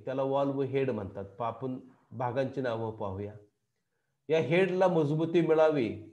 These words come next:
म्हणून किंचित थोडा जास्त दिलेला जो भाग असतो त्याला मार्जिन असं म्हणतात. नंतर हा व्हॉल्व्ह बसण्यासाठी त्याला एक फेस दिलेला असतो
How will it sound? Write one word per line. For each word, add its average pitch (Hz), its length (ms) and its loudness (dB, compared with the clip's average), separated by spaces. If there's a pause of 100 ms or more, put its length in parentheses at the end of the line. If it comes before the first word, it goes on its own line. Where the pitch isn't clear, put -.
(160)
म्हणून 131 400 0 (680)
किंचित 165 400 4 (120)
थोडा 151 260 6 (120)
जास्त 165 340 2
दिलेला 147 420 4
जो 139 160 4
भाग 131 300 0
असतो 127 280 0
त्याला 123 220 2
मार्जिन 123 440 4
असं 123 220 0
म्हणतात. 110 360 -6 (840)
नंतर 165 400 6
हा 175 240 10
व्हॉल्व्ह 175 520 6
बसण्यासाठी 160 720 2
त्याला 156 240 2
एक 156 240 -2
फेस 170 300 4
दिलेला 127 320 2
असतो 143 340 -4